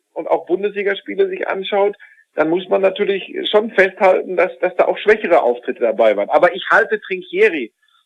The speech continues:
und seine, seine Crew für so ausgeschlafen und, und, und für so wach und für so gut, äh, was das Coaching und was die Trainingssteuerung betrifft, dass ich mir ziemlich sicher bin, dass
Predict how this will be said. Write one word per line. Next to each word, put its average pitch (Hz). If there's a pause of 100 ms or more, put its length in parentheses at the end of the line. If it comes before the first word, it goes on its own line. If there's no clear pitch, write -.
(220)
und 160
seine, 160
seine 151
Crew 175
für 165
so 233
ausgeschlafen 147
und, 131
und, 143
und 131
für 185
so 175 (120)
wach 196 (120)
und 147
für 165
so 160 (420)
gut, 214 (140)
äh, 147 (260)
was 147
das 147 (120)
Coaching 190
und 151
was 156
die 147
Trainingssteuerung 127
betrifft, 143 (440)
dass 151
ich 175
mir 180
ziemlich 214
sicher 190
bin, 170
dass 160